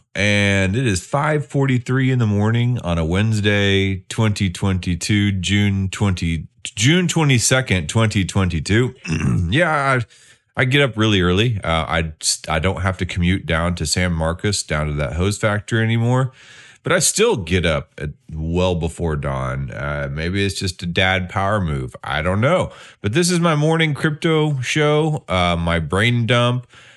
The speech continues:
my, uh, sandbox to try things out, my message in a bottle to the, to the rest of the crypto and Web three community and anybody else out there who just likes my content.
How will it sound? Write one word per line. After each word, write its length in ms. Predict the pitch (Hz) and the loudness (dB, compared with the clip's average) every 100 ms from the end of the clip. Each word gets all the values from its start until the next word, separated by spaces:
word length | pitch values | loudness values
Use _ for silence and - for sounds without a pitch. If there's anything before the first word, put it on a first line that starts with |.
| _ | _
my, 720 | 78 80 80 78 78 76 78 | -4 0 0 0 0 0 2
uh, 1400 | 78 76 73 71 71 69 69 67 67 65 65 65 64 64 62 | 0 0 0 0 -2 -2 -2 -4 -4 -4 -6 -6 -6 -8 -6
sandbox 840 | - 127 160 156 165 202 - - | -2 0 0 0 0 -2 -2 -4
to 160 | - | -4
try 260 | 165 131 135 | -2 0 0
things 340 | 139 139 127 | 0 -2 0
out, 440 | 127 131 156 156 - | 0 2 0 -2 -2
my 180 | 92 85 | -2 0
message 400 | 123 151 123 131 | 0 0 2 2
in 80 | |
a 60 | 139 | 2
bottle 440 | 110 117 147 190 180 | 2 0 0 -2 -2
to 240 | - 87 | 0 0
the, 180 | 85 78 82 87 | 0 -2 -6 -4
to 140 | 90 | -4
the 100 | 80 | 0
rest 320 | 87 117 - | 0 0 0
of 160 | 110 95 | -2 -2
the 80 | 95 | -4
crypto 400 | - 123 127 117 | -2 -2 0 0
and 140 | 104 | 2
Web 200 | 117 120 | 0 -2
three 220 | 120 120 | -2 -2
community 540 | 113 113 110 113 113 104 | -2 0 2 2 2 2
and 80 | |
anybody 480 | 117 135 117 120 107 | 2 2 2 2 4
else 200 | 107 107 | 2 2
out 200 | 104 98 | 0 0
there 120 | 98 | 0
who 140 | 98 90 | 2 0
just 240 | 85 85 | 0 -2
likes 300 | 82 80 - | -2 -4 -4
my 100 | 65 | -10
content. 600 | 62 82 82 76 82 82 | -6 -4 -4 -2 -2 -4